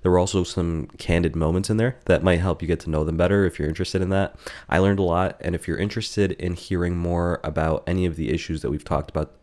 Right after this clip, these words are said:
on the show, you should check that out too. I'll link the full video in our show notes. If you have any questions for either Kim or Jason, feel free to send them, and we will try to get those answered for you.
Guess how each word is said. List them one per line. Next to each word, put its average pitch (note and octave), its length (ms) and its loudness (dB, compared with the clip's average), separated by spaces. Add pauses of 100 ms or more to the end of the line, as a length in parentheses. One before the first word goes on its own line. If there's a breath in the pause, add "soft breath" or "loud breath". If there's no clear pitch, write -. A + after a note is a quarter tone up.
on E2+ 160 -2
the D#2 80 -2
show, D#2 380 -2 (380 loud breath)
you F2 60 -8
should E2+ 160 -4
check - 260 0
that F2 140 2
out E2 200 0
too. E2+ 340 0
I'll E2 160 -2
link F#2 240 -4
the G2+ 100 -2
full - 220 0
video E2+ 420 0
in D#2+ 120 -4
our D2+ 100 -2
show G2 240 -4
notes. F#2+ 320 -2 (340 loud breath)
If - 100 -8
you G2 60 4
have A2 120 2
any A2+ 100 2
questions F#2 500 -2
for - 320 -4
either E2 280 0
Kim E2 400 -4 (100)
or E2+ 220 0
Jason, D#2+ 600 -4 (360 loud breath)
feel G2 200 2
free G2 200 0
to F2+ 80 0
send E2+ 260 -2
them, E2 320 -2 (540 loud breath)
and E2 500 0
we F2 180 -2
will E2 280 0
try D#2+ 220 -4
to D#2+ 60 0
get D#2+ 160 -2
those D2+ 180 -4
answered D#2 420 -4
for - 120 -8
you. C#2 200 -6